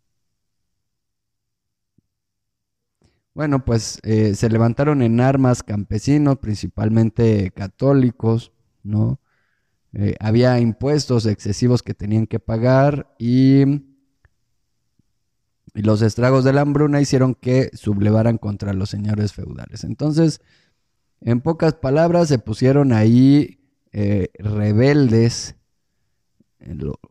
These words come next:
los campesinos cristianos, pues los impuestos eran muy altos y luego los estaban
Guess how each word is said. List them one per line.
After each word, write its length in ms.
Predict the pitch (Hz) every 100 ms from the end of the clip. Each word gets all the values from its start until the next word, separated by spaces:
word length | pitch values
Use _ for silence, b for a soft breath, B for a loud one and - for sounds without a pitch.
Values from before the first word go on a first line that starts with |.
| - 50
los 680 | 80 67 - - _ _ -
campesinos 640 | 104 101 107 127 131 127
cristianos, 760 | - 104 - 127 147 147 143 135
pues 380 | - 101 98 - 95
los 340 | 98 98 98
impuestos 500 | 101 101 113 - 113
eran 320 | 113 113 107 107
muy 260 | 113 123
altos 540 | 143 143 - 147 143 117
y 80 |
luego 240 | 101 110 107
los 240 | 95 -
estaban 440 | 98 107 110 101